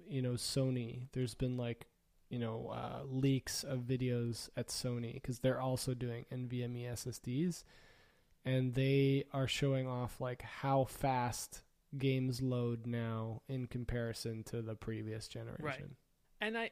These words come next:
Speaker 2: and if, uh, I know they're still gonna be capable of doing four K.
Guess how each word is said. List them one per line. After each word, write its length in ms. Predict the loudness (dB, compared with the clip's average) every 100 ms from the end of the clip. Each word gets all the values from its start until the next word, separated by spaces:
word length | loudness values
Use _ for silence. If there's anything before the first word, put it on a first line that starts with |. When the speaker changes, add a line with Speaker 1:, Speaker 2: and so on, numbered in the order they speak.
| -6
Speaker 2:
and 120 | -6
if, 160 | -8 -10 -20 -20 -20 -18
uh, 260 | -10 -6 -4
I 160 | -2 -2
know 160 | -2
they're 160 | -2 -2
still 360 | -2 0 -2 0
gonna 200 | -4 -4
be 260 | -6 -6
capable 560 | -8 -8 -8 -6 -4 -4
of 140 | -6
doing 400 | -6 -4 -6 -8 -14 _ _ _ _
four 420 | -20 -6 -2 -2
K. 400 | -4 -10 -10 -10